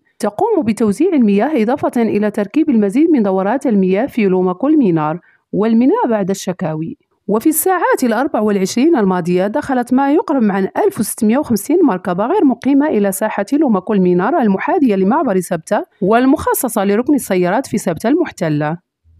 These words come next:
وبعد المعاناة التي عاشها أفراد الجالية المغربية المقيمون بأوروبا بمعبر سبتة المحتلة خلال الأيام الماضية، شهدت ساحة سبتة تراجعًا ملحوظًا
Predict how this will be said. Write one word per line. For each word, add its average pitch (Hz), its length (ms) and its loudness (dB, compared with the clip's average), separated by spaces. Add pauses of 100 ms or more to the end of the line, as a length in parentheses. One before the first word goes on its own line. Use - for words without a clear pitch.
وبعد 202 320 0
المعاناة 262 460 2
التي 262 300 0
عاشها 240 400 -2
أفراد 277 320 -2
الجالية 233 420 0
المغربية 202 480 0
المقيمون 208 600 0
بأوروبا 190 480 -2
بمعبر 262 500 0
سبتة 285 320 -4
المحتلة 196 520 0
خلال 196 300 -2
الأيام 185 440 0
الماضية، 180 540 0 (720)
شهدت 220 420 -2
ساحة 381 340 -2
سبتة 277 460 -4
تراجعًا 254 500 0
ملحوظًا 214 540 -2